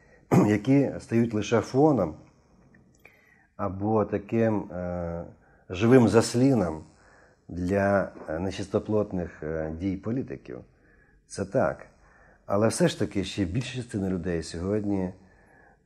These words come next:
е, досить, е, м, свідомо і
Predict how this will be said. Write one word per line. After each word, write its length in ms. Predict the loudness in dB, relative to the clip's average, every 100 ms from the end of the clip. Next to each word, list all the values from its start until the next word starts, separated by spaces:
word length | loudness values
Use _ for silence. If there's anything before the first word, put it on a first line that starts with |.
| -12
е, 600 | -8 -6 -4 -4 -6 -6 -8 -10 -14 -20 _ -16
досить, 800 | -10 -2 0 0 0 -2 -2 -8
е, 520 | -6 -4 -4 -4 -6 -8 -12 -14
м, 320 | -10 -10 -10
свідомо 720 | -6 -4 -2 0 2 4 4
і 420 | 0 -4 -4 -4